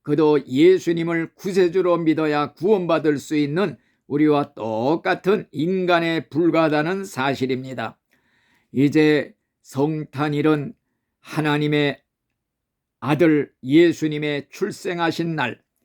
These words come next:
하나님께서 친히 사람의 몸을 입으시고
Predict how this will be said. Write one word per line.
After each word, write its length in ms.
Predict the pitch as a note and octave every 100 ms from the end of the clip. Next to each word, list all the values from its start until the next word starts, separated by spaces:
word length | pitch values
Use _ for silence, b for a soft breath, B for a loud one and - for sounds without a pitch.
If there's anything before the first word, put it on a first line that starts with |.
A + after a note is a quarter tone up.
| _
하나님께서 1400 | _ - D#3+ D#3 D#3 D3+ D3 _ E3 D3+ C#3+ D#3 D3 - _
친히 520 | - - F#3+ F3+ -
사람의 920 | - G#2 C3 E3 F#3 F3 F3 D#3+ - _ _ _ _ _ _
몸을 360 | - D#3+ F#3+ F3
입으시고 720 | F3 D#3 D3+ D3+ E3 D3+ -